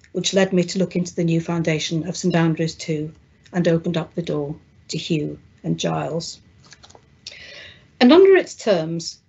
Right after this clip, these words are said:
Saint Mary's, called the new college, was to be explicitly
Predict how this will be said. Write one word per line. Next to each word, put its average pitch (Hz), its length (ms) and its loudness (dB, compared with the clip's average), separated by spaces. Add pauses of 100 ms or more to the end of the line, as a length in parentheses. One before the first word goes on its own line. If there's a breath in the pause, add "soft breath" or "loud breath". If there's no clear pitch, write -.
(140)
Saint 220 260 -8
Mary's, 202 720 0 (180)
called 165 260 -6
the 165 80 -8
new 180 200 0
college, 160 640 -12 (320)
was 202 120 -6
to - 120 -8
be 214 320 0
explicitly 180 880 -2